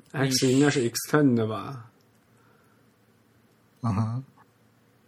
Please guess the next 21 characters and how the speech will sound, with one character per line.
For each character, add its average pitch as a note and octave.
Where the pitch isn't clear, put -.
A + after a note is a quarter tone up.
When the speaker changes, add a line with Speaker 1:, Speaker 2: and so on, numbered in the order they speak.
Speaker 2:
B D3
I C3+
是 C3+
什 A2
么？ A2
<laughs> -
Bit C3
什 A#2
么 A2+
什 A#2
么 A2
东 A#2
西 -
的？ A#2
Bitmap。 D3
Speaker 1:
Bit C3+
index，Bit -
index B2+
之 B2
类 A2
的。 A2